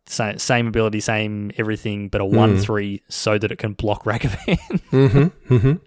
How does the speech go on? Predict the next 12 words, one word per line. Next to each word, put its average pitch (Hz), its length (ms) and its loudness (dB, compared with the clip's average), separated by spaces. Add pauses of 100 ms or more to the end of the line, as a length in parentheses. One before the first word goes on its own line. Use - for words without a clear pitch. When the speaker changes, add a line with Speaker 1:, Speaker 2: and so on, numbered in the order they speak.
(480)
Speaker 1:
And 110 180 -2
they 107 80 2
said 98 200 -4
no. 92 220 -10
<laughs> - 40 0 (720)
Speaker 2:
So - 360 0
rude. 82 480 -2 (100)
It's - 140 2
the - 180 2
opposite. 214 520 4
It, 202 260 4
it, - 180 -4